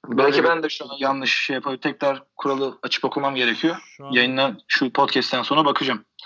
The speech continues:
Speaker 3: Okuyor-
Speaker 2: Belki de o şekildedir.
Speaker 3: Hemen,
Speaker 2: Fakat burada
Speaker 3: hemen
Speaker 2: yani üniversite
Speaker 3: Efe,
Speaker 2: federasyonunda bir
Speaker 3: Efe istersen bir hızlıca okuyayım
Speaker 2: Üniversite
Speaker 3: hemen. Açtım çünkü.
Speaker 2: Tamam.
Speaker 3: İki bin on dokuz sezonundan itibaren lisans çıkartacak oyuncuların hem, e, tüsf korumalı futbol liginde hem de T F F futbol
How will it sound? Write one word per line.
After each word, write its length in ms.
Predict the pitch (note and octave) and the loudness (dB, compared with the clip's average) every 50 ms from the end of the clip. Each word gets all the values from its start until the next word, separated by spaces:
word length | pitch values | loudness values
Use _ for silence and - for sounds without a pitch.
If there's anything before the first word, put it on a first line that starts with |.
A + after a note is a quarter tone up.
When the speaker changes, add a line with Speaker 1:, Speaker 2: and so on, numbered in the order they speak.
| - - - - - - - - - - - - | -20 -20 -20 -20 -20 -20 -20 -20 -20 -20 -20 -12
Speaker 3:
Okuyor- 220 | - D#3+ D#3+ - - | -6 0 2 4 6
Speaker 2:
Belki 140 | - D#3+ D#3+ | 6 8 8
de 40 | |
o 80 | F#3 F#3 | 10 8
şekildedir. 680 | - - D#3+ - C#3+ C#3 C#3+ D#3+ A#3+ A#3+ - - - _ - | 8 6 4 2 0 -6 -4 -6 -6 -8 -10 -16 -20 _ -4
Speaker 3:
Hemen, 140 | D#3 E3 - | 2 2 6
Speaker 2:
Fakat 280 | - B3 A3+ G#3 G3+ | 8 8 8 8 8
burada 320 | A3+ A#3 A3 A3+ A#3 A3+ - | 2 6 10 10 10 10 8
Speaker 3:
hemen 180 | F3 F#3 F#3 F#3 | 4 4 6 6
Speaker 2:
yani 260 | F#3+ F#3+ G3 G3 - | 6 6 4 0 -4
üniversite 440 | D#3+ E3 F3+ G3 G#3+ G#3+ G#3+ - A3+ | -2 0 4 4 4 4 4 2 0
Speaker 3:
Efe, 140 | D#3 D#3 G#3 | 2 2 4
Speaker 2:
federasyonunda 640 | G#3 G#3 G#3 G3+ E3 D3+ - G#3+ G#3 G3+ G#3 G3+ | 6 6 6 4 4 0 -2 -4 -2 -2 -2 -2
bir 240 | G3+ G#3 G#3 - - _ _ _ _ _ _ _ _ _ _ - | 0 0 0 -2 -4 _ _ _ _ _ _ _ _ _ _ -12
Speaker 3:
Efe 240 | D3 D3 - F#3+ F#3 | -10 -6 -4 -4 -4
istersen 440 | F3 F#3 G3+ F#3+ F#3+ G#3+ G#3 G#3 | -2 -2 -2 -2 0 -2 -2 0
bir 40 | G#3 | 0
hızlıca 320 | G3+ G#3 G3 G3+ G3 G3 A3 | 0 0 0 -2 -4 -2 0
okuyayım 260 | G#3 D#3+ F3+ F#3 A3+ | 2 2 4 2 2
Speaker 2:
Üniversite 180 | A3 G3+ F#3 | 2 0 0
Speaker 3:
hemen. 180 | G3 G#3+ A3+ A3 - | -2 -2 -4 -6 -8
Açtım 360 | F3 E3+ E3 E3+ - G3+ F#3+ F#3 | -6 -6 -6 -6 -6 -10 -10 -8
çünkü. 480 | - F3+ E3+ D#3+ - G3+ G#3+ A#3 B3+ _ _ _ _ _ _ _ _ _ _ _ - | -8 -10 -10 -8 -6 -6 -6 -6 -6 _ _ _ _ _ _ _ _ _ _ _ -10
Speaker 2:
Tamam. 240 | C3+ C#3 D3 D#3+ - _ _ - | -6 -4 -4 -6 -6 _ _ -10
Speaker 3:
İki 260 | D#3 D3+ - - G3 | -10 -10 -6 -4 -2
bin 40 | G3+ | 0
on 120 | G#3+ G#3+ | 0 2
dokuz 220 | G#3+ G#3+ G#3 G#3+ - | 2 2 2 0 -4
sezonundan 460 | G#3 G3 F3+ F#3 F#3+ G3 G3+ G#3 G#3+ | -4 -2 -2 0 -2 0 0 0 0
itibaren 380 | G3+ G#3 G3 E3+ F3 E3+ D#3 D3+ | -2 -2 -2 -2 -2 0 0 -2
lisans 320 | C#3+ C3 - G3 G3+ F#3 | -4 -2 -2 -2 -2 -2
çıkartacak 460 | - - - F#3 F3 F3+ - G3+ G3+ | -4 -6 -6 -6 -6 -4 -6 -6 -4
oyuncuların 680 | G3 F#3 F3 E3 D#3+ D#3+ E3+ D#3+ D3+ D#3+ F#3 G#3+ G3+ - | -2 -2 -2 -2 -2 -2 -2 -2 -2 -2 -4 -6 -6 -6
hem, 320 | D#3+ E3+ F#3+ G3+ G#3+ A3+ - _ _ _ _ _ _ _ _ _ _ - | -4 -4 -2 -4 -4 -6 -12 _ _ _ _ _ _ _ _ _ _ -10
e, 260 | - C3+ C#3 C#3 C#3 | -4 0 0 0 0
tüsf 300 | C#3 - F#3 F3 - - | -2 -6 -4 -4 -6 -8
korumalı 380 | - - F#3+ F3+ F3+ F3+ F#3 F#3 | -4 0 2 2 2 4 2 0
futbol 300 | F3+ F3+ - F3 E3 D#3+ | 0 -2 -2 0 2 2
liginde 380 | D#3 D3 D#3+ E3 E3+ G3 G#3 F#3+ | 2 0 0 0 0 0 2 2
hem 180 | G3 G3 F#3+ | 0 0 -2
de 80 | F#3 F3+ | -2 -2
T 100 | - F#3 | 0 0
F 100 | F3+ F3 | 0 0
F 120 | F3+ G3 | 0 -2
futbol 320 | F3+ - - G3+ F#3+ F#3 | -6 -4 0 0 2 2